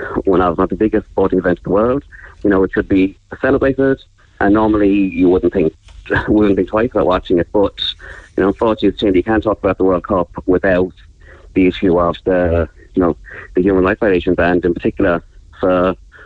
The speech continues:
our community, and how we would be obviously treated if we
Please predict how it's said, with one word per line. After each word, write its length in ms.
our 100
community, 600
and 520
how 460
we 140
would 180
be 300
obviously 240
treated 260
if 140
we 280